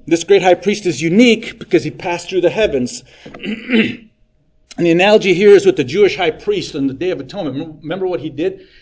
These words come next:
He had to pass through and go into the Holy of Holies. But it's interesting, there in the Holy of Holies, the, they would have a rope tied to the ankle of the priest. And there was little bells at the bottom of his robe,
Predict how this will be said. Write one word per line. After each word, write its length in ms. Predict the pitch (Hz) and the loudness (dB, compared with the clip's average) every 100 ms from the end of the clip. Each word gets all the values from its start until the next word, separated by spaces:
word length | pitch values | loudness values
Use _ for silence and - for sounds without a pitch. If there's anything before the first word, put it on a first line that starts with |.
| _ | _
He 100 | 180 | -6
had 140 | 156 | -4
to 80 | 170 | -6
pass 420 | - - 165 160 | -10 -10 -10 -8
through 120 | 175 | -4
and 100 | 156 | -2
go 140 | 127 - | -4 -6
into 320 | 165 170 208 | -10 -12 -10
the 100 | 165 | -6
Holy 240 | 139 165 156 | -4 -4 -4
of 100 | 151 | -4
Holies. 580 | 156 170 208 - - _ _ _ - _ _ _ _ _ _ _ _ | -4 -4 -8 -14 -20 _ _ _ -20 _ _ _ _ _ _ _ _
But 120 | 160 | 0
it's 140 | 165 202 | 0 0
interesting, 480 | 240 - 160 135 120 | -2 0 -4 -4 -2
there 500 | 214 208 120 - - - | -2 -2 -4 -10 -20 -12
in 140 | 156 | -8
the 120 | 139 | -6
Holy 220 | 143 170 | -6 -6
of 80 | 135 | -6
Holies, 320 | 160 202 139 - - _ - | -6 -6 -6 -12 -20 _ -8
the, 240 | 139 156 | -4 -2
they 180 | 156 165 | -2 -2
would 260 | 151 135 - | -2 -6 -10
have 400 | 202 170 - - | -8 -8 -10 -16
a 120 | 135 | -12
rope 400 | 117 120 208 202 | -8 0 0 0
tied 280 | - 190 180 | -6 -10 -10
to 60 | 180 | -10
the 160 | 143 | -10
ankle 260 | 151 180 190 | -10 -8 -8
of 80 | 139 | -8
the 80 | 127 | -12
priest. 560 | - 196 110 - - _ _ _ _ _ _ _ _ _ - | -10 -10 -10 -16 -20 _ _ _ _ _ _ _ _ _ -12
And 140 | 143 | -8
there 80 | 156 | -6
was 120 | 147 | -6
little 360 | 156 147 214 - | -4 0 0 0
bells 340 | 180 233 - | -2 -2 -4
at 100 | 151 | -6
the 80 | - | -10
bottom 380 | 147 147 165 165 | -8 -8 -8 -8
of 200 | 156 139 | -8 -8
his 180 | 139 117 | -8 -8
robe, 420 | 262 185 131 127 | -6 -6 -8 -12